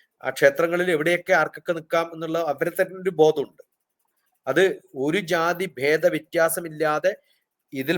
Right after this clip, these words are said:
പങ്കെടുക്കണമെന്ന് ആഗ്രഹിച്ചിട്ട് കാണാൻ നിൽക്കുന്ന ആൾക്കാരുടെ എണ്ണങ്ങള് ഓരോ സ്ഥലത്തും അവർക്കറിയാം. കഴിഞ്ഞ വർഷം എവിടെയാണോ അവര് നിന്ന് അവിടെ നോക്കിയാ ആ, ആ വർഷം ഇപ്പോഴും അവിടെ കാണും. അവര് സ്ഥലം പോലും മാറാറില്ല എന്നുള്ളതാണ്. കുറേ കാലങ്ങളായിട്ട്,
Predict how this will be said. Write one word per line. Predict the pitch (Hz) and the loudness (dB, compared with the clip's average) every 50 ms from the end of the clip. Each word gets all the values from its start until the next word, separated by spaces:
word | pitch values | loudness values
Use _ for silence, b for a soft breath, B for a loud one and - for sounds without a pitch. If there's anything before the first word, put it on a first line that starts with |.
| 170 - | 0 2
പങ്കെടുക്കണമെന്ന് | 151 135 139 143 165 165 160 - 175 170 175 175 170 156 143 | 2 2 2 2 2 2 2 2 0 0 0 -2 -2 -2 -2
ആഗ്രഹിച്ചിട്ട് | 143 143 147 156 156 156 - - - - - | -2 -2 -2 -2 -2 -4 -6 -12 -10 -6 -6
കാണാൻ | 131 127 143 156 170 175 170 170 | -4 -4 -2 -2 -2 -4 -4 -6
നിൽക്കുന്ന | 160 - - 170 170 165 147 | -8 -6 -6 -6 -4 -2 -2
ആൾക്കാരുടെ | 143 139 - - 156 156 160 160 170 160 135 | -2 -2 0 2 2 2 2 0 0 -2 -2
എണ്ണങ്ങള് | 131 135 139 151 156 151 131 110 110 - _ _ _ _ _ _ _ _ _ _ _ _ _ _ _ - | -2 -6 -6 -6 -4 -4 -4 -6 -6 -8 _ _ _ _ _ _ _ _ _ _ _ _ _ _ _ -2
ഓരോ | 131 151 165 185 196 202 214 233 247 240 | 0 2 4 4 4 4 4 4 2 0
സ്ഥലത്തും | 240 - 208 180 170 165 - 185 190 180 | 0 0 0 0 0 -2 -8 -10 -6 -6
അവർക്കറിയാം. | 165 170 - - 180 151 151 143 - - _ b b b b b b b | -6 -4 0 2 2 2 4 2 0 -2 _ b b b b b b b
കഴിഞ്ഞ | 147 156 180 185 220 226 | 6 6 6 6 4 4
വർഷം | 208 196 - - 202 190 | 2 2 0 -4 -4 -4
എവിടെയാണോ | 180 175 175 190 185 180 180 196 190 170 | -2 0 2 2 2 2 0 0 0 0
അവര് | 165 180 | 0 0
നിന്ന് | 165 160 170 165 | -2 -4 -4 -2
അവിടെ | 165 175 180 165 | -2 -2 -2 -4
നോക്കിയാ | 160 156 - 180 170 160 | -4 -6 -4 -2 0 0
ആ, | 156 160 175 170 165 170 - - 147 143 151 156 | 0 0 -2 -2 -6 -8 -6 -2 0 0 2 2
ആ | 151 156 | 2 0
വർഷം | 156 - - - | 0 -2 -6 -10
ഇപ്പോഴും | - - 156 156 139 | -6 -4 -2 0 0
അവിടെ | 123 123 120 - | 0 -2 -6 -10
കാണും. | - - _ _ _ _ _ _ b b b b 135 | -12 -20 _ _ _ _ _ _ b b b b 0
അവര് | 143 180 202 | 2 2 2
സ്ഥലം | 202 - - 165 151 160 165 170 | 2 4 4 6 6 4 2 2
പോലും | 185 202 220 220 226 214 | 4 4 4 4 2 0
മാറാറില്ല | 202 185 175 185 180 180 175 165 151 | -2 0 2 2 0 0 0 -4 -4
എന്നുള്ളതാണ്. | 127 113 101 101 - _ _ _ _ _ _ _ _ _ _ _ _ _ _ _ _ _ _ _ _ _ _ - | -4 -4 -8 -20 -20 _ _ _ _ _ _ _ _ _ _ _ _ _ _ _ _ _ _ _ _ _ _ -4
കുറേ | 139 160 185 208 247 262 - 208 | 0 2 2 4 2 4 4 4
കാലങ്ങളായിട്ട്, | 180 175 185 196 196 190 160 123 - _ _ | 4 4 4 0 -2 -4 -4 -4 -6 _ _